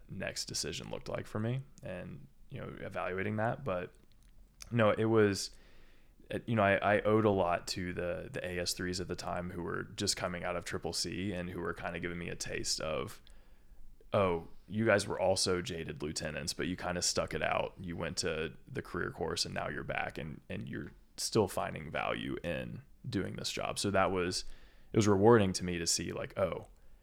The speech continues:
I, I can do that option and, you know, maybe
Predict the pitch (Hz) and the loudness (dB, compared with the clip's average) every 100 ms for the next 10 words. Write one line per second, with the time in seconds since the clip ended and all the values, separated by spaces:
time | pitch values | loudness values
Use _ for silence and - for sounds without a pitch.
0 | - - 98 107 107 95 90 - - - | -2 0 4 4 4 2 0 -6 -14 -6
1 | 113 107 87 82 - - - - - 110 | 0 2 2 0 -2 -4 -4 -4 -4 -8
2 | - - - 123 - 98 85 85 87 92 | -10 -8 -8 -8 -8 -6 -4 -2 -2 -4
3 | - | -6